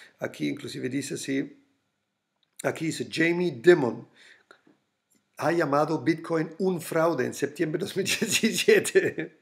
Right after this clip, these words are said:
<laughs> ¿Sí? En septiembre de dos mil siete, el, el director general de J P Morgan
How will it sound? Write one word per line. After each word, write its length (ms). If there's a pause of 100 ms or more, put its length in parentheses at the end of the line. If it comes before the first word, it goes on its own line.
(240)
<laughs> 280
¿Sí? 600
En 360
septiembre 460
de 80
dos 80
mil 120
siete, 640
el, 200 (260)
el 120
director 420
general 600
de 80
J 160
P 100
Morgan 440